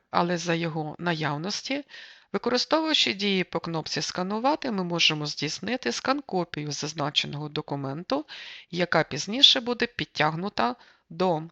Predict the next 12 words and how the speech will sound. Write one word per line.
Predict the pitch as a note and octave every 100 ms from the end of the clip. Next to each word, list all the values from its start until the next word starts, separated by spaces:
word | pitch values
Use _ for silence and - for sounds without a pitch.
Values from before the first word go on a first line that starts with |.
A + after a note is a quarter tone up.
| _ _ _ _ _ _ _ _ _ _ _ _
нашої | F#3+ F3 E3 E3 D#3
справи | - - G3 B3 C#4+
на | F3 E3+
сторінці | - F3+ A3 C4 - A#3
надання | E3+ D3+ D#3 D#3 D#3
відповіді | F#3 - A3+ A3 F#3
на | E3 G3
справу. | - - D#3 D#3+ D#3+ D#3 _ _ _ _ _ _ _ _ _ _ - - _ _ -
Для | C4+
того, | C#4 A3 F3 E3
щоб | - - E3 D3+ F#3+ B3 -
надалі | F3+ F3 D#3+ D#3 E3 G3